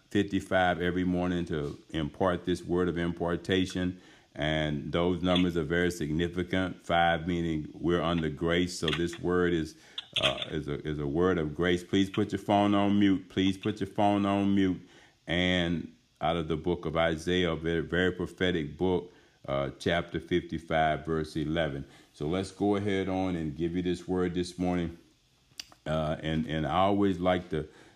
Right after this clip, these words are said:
when I give God's word, it's always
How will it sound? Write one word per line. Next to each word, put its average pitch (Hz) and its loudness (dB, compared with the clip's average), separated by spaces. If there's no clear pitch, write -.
when 82 -2
I 80 0
give 87 0
God's 87 2
word, 90 0
it's - -10
always 95 4